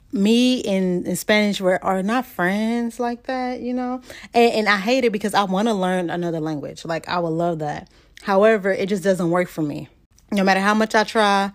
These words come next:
how often I try, it's just not a thing, right? But I stayed in that class because I was like, "Well, I just need to stay, whatever." I, that was probably the lowest grade that I received,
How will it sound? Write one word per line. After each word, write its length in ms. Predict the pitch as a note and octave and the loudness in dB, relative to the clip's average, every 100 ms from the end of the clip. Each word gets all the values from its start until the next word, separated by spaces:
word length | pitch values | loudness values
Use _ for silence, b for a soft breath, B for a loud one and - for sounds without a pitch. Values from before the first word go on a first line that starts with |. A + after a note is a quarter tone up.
| b b - | b b -6
how 120 | G3 | -4
often 340 | F3 F#3 F#3+ | -4 -4 -2
I 120 | F#3 | -2
try, 320 | F3+ F#3+ F3 F3 | -2 -2 0 0
it's 180 | E3+ | -2
just 160 | E3 D#3 | -4 -4
not 180 | D#3+ D#3 | -4 -4
a 60 | |
thing, 340 | D3+ D3+ C#3 D3+ b b b | -8 -10 -12 -18 b b b
right? 400 | F#3 E3+ E3+ F3 b b b | -2 0 0 -4 b b b
But 300 | F3+ F#3 F#3 - | -2 0 -2 0
I 480 | G3+ G3 F#3+ F#3 F3+ | 2 2 0 -2 -4
stayed 400 | - G3 G3+ A#3+ | -2 2 4 2
in 80 | |
that 180 | A3+ G#3+ | 0 -2
class 640 | - G#3 F3 D#3+ D#3 - - A3 | -2 0 0 0 -4 -6 -18 -10
because 340 | G3 G3 F#3+ | -6 -2 -2
I 160 | F3 F3 | 0 -2
was 160 | F3 D#3+ | -2 -4
like, 240 | E3 E3 | -6 -6
"Well, 340 | F3+ F#3 F#3 - | -4 -4 -4 -6
I 80 | F#3+ | -6
just 120 | G3 | -4
need 140 | G3+ | -4
to 80 | F3+ | -6
stay, 380 | - F#3 F#3 F3+ | -6 -2 -2 -2
whatever." 400 | F#3 F#3+ F3 F3+ B B B B | -2 -2 -4 -8 B B B B
I, 220 | G#3 A#3 | 0 2
that 180 | G3+ A#3 | 2 4
was 100 | C4 | 4
probably 260 | B3+ B3 G#3 | 0 -2 0
the 100 | F#3+ | 0
lowest 380 | F#3 F#3+ G3+ G3+ | 2 2 0 0
grade 220 | F#3 F#3 | 0 2
that 100 | F3+ | 2
I 60 | E3+ | 0
received, 720 | E3+ - F#3 F3 E3 D#3+ | -2 -6 -6 -4 -6 -8